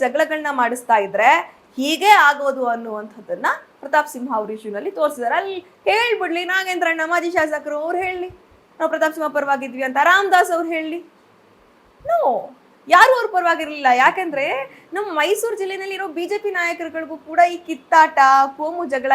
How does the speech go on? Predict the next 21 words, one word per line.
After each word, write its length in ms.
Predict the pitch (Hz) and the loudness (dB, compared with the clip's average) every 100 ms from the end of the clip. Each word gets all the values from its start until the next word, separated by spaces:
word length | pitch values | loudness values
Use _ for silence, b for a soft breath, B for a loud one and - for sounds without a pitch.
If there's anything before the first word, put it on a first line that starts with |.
| 285 | 0
ಇದು 100 | 269 240 | 2 2
ಯಾವುದ್ರ 240 | 294 320 294 | 2 -2 -6
ಬಗ್ಗೆನೂ 240 | 277 302 277 | -6 -10 -8
ಇಂಟ್ರೆಸ್ಟ್ 400 | 247 247 269 - 202 | -8 -6 -8 -10 -6
ಇಲ್ಲ. 100 | 208 - _ _ _ _ _ _ - | -4 -4 _ _ _ _ _ _ -8
ಅವ್ರಿಗೇನು 420 | 214 220 269 220 208 240 | -6 -4 -6 -6 -12 -10
ಬಿ 80 | 254 262 | -10 -6
ಜೆ 100 | 220 214 | -6 -6
ಪಿ 80 | 262 | -6
ಬರ್ಬೇಕು, 460 | 196 180 185 - 202 - _ 202 | -8 -8 -14 -8 -6 -8 _ -6
ನಾನ್ 160 | 220 202 | -6 -6
ಎಮ್ 100 | 175 160 | -12 -14
ಎಲ್ 100 | 151 | -10
ಎ 20 | 95 | -10
ಆಗ್ಬೇಕು, 260 | 104 254 247 - | -8 -12 -14 -18
ಇಷ್ಟೇ 180 | - 151 | -14 -14
ಇದ್ದಿದ್ದು. 340 | 120 110 - 90 _ _ _ _ _ - 330 | -14 -20 -20 -20 _ _ _ _ _ -6 0
ಇವ್ರು 320 | 427 427 415 392 370 370 359 - _ 349 | 2 4 2 0 -4 -8 -12 -14 _ -4
ಕೋಮು 200 | 339 339 | -4 0
ಜಗಳ 180 | 294 277 269 | 0 0 -2
ತಂದಿಟ್ಟು 460 | 269 247 247 - | -2 -6 -10 -6